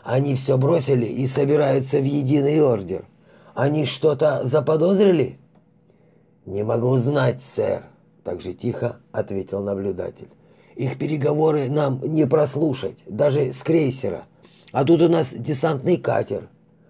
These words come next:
Я думаю, они как-то определили, что обломки свежие, сэр». «Яхта была старая», негромко возразил капитан. «Ей тысяча лет.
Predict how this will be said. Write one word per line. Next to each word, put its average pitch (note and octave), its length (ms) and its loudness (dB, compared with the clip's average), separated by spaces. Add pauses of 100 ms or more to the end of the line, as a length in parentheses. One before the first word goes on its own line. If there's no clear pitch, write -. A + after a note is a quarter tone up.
(240)
Я D3 180 2
думаю, E3+ 400 4
они E3 380 0 (160)
как-то - 360 -2
определили, D3 800 0
что - 440 0
обломки D3 600 0
свежие, G2+ 520 -2
сэр». - 340 -4 (1120)
«Яхта G#2+ 460 -2
была A#2+ 280 0
старая», G#2+ 640 -4 (200)
негромко F2 540 -6
возразил E2+ 600 -6
капитан. - 560 -12 (480)
«Ей G#2+ 340 0
тысяча A#2 520 -4
лет. A#2+ 300 0